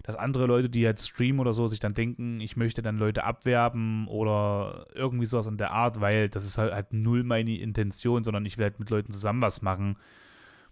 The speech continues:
Und, äh, da gibt's auch noch einen guten Kollegen, den hab ich jetzt, äh, mit dem hab ich mich jetzt schon mal ein bisschen ausgetauscht und es wird auch wahrscheinlich noch mal ein bisschen intensiveres Austauschen werden. Und zwar, äh, ist es halt so,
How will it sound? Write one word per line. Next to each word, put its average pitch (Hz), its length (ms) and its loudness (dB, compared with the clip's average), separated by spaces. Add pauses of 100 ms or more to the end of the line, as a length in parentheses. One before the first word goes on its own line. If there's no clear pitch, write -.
(260)
Und, 104 540 2
äh, 104 300 2
da 107 100 2
gibt's 117 160 0
auch 127 80 2
noch 113 140 2
einen 104 140 -4
guten 123 260 -4
Kollegen, 131 560 -2 (240)
den 110 160 2
hab 107 100 0
ich 107 80 -2
jetzt, - 380 -6
äh, 104 280 -4
mit 101 140 -8
dem 101 60 -4
hab 101 80 -4
ich 104 60 -8
mich 110 100 -4
jetzt 107 120 -6
schon 113 140 -6
mal 104 80 -4
ein 107 40 -8
bisschen 107 180 -10
ausgetauscht 120 720 -2
und 104 120 -8
es 98 80 -10
wird 110 160 -8
auch 110 60 -4
wahrscheinlich 110 300 -6
noch 110 80 -6
mal 107 200 -6
ein 110 80 -12
bisschen 110 220 -12
intensiveres 117 600 -6
Austauschen 113 600 -6
werden. 139 500 0 (840)
Und 113 220 0
zwar, 113 840 4
äh, 113 240 -4
ist 113 80 -4
es 117 160 -8
halt 107 200 0
so, 127 460 0